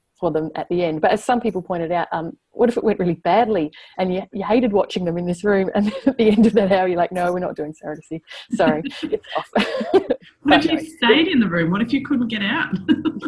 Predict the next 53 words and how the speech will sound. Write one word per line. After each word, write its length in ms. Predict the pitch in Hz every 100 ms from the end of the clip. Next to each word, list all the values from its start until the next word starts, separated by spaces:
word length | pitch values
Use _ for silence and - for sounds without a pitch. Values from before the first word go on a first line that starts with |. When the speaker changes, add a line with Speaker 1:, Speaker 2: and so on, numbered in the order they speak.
| -
Speaker 2:
<laughs> 600 | - - - - - -
Speaker 1:
That's 200 | - 123
right. 220 | 220 196 - - - - - - 226 285
As 60 | 240
Katrina 380 | 233 240 208
Hale 200 | 202 185
talks 220 | 190 190 185
about 140 | 190
being 160 | 185 190
trapped 280 | - 208 196
in 60 |
a 40 | 185
car 340 | - 208 196
together 400 | 196 180 165 151 - - _
for 80 | 202
nine 220 | - 190
Speaker 2:
Mm-hmm. 80 | 185
Speaker 1:
months, 220 | 196 - -
how 140 | 202
would 180 | 202 -
you 100 | 175 - - - -
navigate 500 | 208 180 170 165 160
that? 320 | 180 160 -
So 180 | _ 185
Speaker 2:
Yeah. 180 | 165 190
Speaker 1:
it 60 | - _ _
could 100 | 180
be 100 | -
a 20 |
challenge. 440 | - 156 147 156 -
But, 140 | 185
Speaker 2:
Mm-hmm. 300 | - - 240 - - - _ _ _
Speaker 1:
uh, 260 | - 196 190
so 140 | - 220
that 200 | 220 -
worked 320 | 208 - -
well, 360 | - 175 175 175 165
and, 360 | 165 165 160 - _ _ _ -
uh, 100 | - -
it 80 | -
was 140 | 185
very 220 | 190 214 185
exciting, 560 | - 151 147 147 156
and, 140 | 156 160
and 180 | 160 165
we 80 |
all 140 | 175 165
went 120 | 160
out 120 | 160
for 80 | -
dinner 240 | 156 151 147
afterwards. 460 | 143 165 151 151
So 400 | - 156 151 151